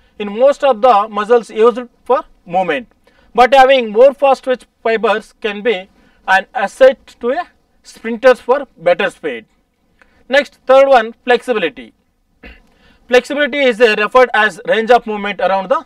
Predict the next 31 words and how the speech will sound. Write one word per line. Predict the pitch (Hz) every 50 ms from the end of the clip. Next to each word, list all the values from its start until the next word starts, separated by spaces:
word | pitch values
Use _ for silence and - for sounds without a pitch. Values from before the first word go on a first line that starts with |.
| _ - 143
joints. | 131 170 170 147 139 131 127 _ _ _ _ _ _ _ _ _ _ -
Every | 220 247 254 269 285 285 277
individual | 262 254 254 247 277 285 262 269 285 277 254 - -
has | 226 220 208 170
different | 165 196 208 - 254 247 240 214
level | 240 220 214 202 214
of | 262 277 _ _ _
flexibility. | - 190 180 - - - 175 - - 262 277 262 233 - _ _ _ _ _ _ _ _ _ -
Better | 214 226 226 285 269 233
flexibility | 262 262 233 - 269 226 254 247 220 262 262
around | 247 226 214 220 233 226 175 151
joints | 196 208 220 233 226 - -
gives | 196 214 240 294 302 - _ _ _ _ _ _ _ -
more | 170 190 226 240
range | 233 220 214 202
of | 240 262 220
movement | 214 190 196 196 196 196 196 185 _ _
to | - 202 185
the | 226 294 - _ _ _ _ _ _ _ _
muscle, | - 170 185 175 180 220 170 139 131 - - _ _ _ _ _ _ _ _ _ _ _ _ _
which | - 254 226 -
can | 302 277 269 269
be | 277 262 233
helpful | 226 226 240 220 _ - 285 277 254
in | 247 247 247 247 247 _ _ _ _ _ _ _ _ _ _ _ _
generating | - 151 185 208 220 233 233 220 214 262 311 285 196 180
better | 165 151 170 - - 190 170
speed. | - - - 151 135 117 113 _ _ _ _ _ _ _ _ _ _ _ _ _ _ -
Last | 220 240 277 262 -
one, | 277 262 240 226
phosphogens | 214 - 240 233 240 233 - 254 220 220 285 349 - _